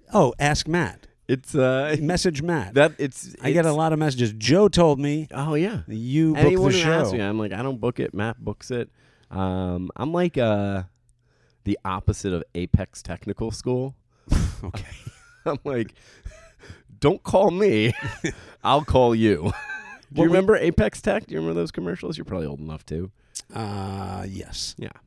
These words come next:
Speaker 1: You know what we need is, like, one of those generic emails that people tell people to email.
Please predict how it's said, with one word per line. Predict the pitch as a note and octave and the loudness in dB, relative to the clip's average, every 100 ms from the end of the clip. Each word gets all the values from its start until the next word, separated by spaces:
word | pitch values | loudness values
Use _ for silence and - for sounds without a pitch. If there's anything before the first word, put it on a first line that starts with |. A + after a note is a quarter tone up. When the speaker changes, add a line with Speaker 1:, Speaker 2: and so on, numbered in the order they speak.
| _ - | _ -16
Speaker 1:
You | - | -8
know | C3 | -4
what | G#3 | -4
we | D3+ B2+ | -4 -4
need | B2+ C3 G2 F2+ F#2+ | -2 -4 -4 -8 -8
is, | G#2+ F#2+ F2 | -8 -6 -6
like, | G2 F2+ | -8 -4
one | G#2 | -4
of | A#2 | -2
those | G#2 G2 F2 | -2 -2 -4
generic | F#2 F#2+ G2 G#2 A2 - | -6 -6 -4 -4 -4 -6
emails | A2 G#2+ A#2 C#3 C#3+ B2+ | -8 -6 -6 -6 -6 -6
that | G#2 - | -8 -4
people | B2 - B2+ B2 | -4 -4 -4 -6
tell | - B2 | -6 -6
people | B2+ C3 B2 | -4 -4 -4
to | A2 A2 | -6 -6
email. | B2+ C3+ D3 D#3 | -6 -4 -6 -8